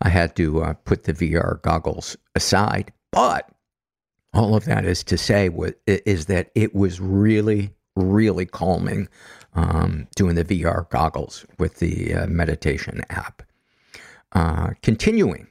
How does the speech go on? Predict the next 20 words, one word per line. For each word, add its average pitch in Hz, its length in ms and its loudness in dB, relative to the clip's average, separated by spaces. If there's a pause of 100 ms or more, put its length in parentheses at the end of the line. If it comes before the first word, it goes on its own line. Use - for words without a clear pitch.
(120)
with - 180 -4
Clementine's 87 840 -4
survey, 78 420 0
the 85 100 -2
survey 165 460 2
I 131 60 0
want 120 240 0
to 101 40 0
comment - 600 0
on 98 380 2 (380)
is 98 160 0
the 104 100 4
one 113 180 2
about 107 240 -2
the - 80 -6
ten-year-old 107 680 2
boy 104 340 0
and 87 140 -2
the 85 40 -4
twenty-something 101 1040 0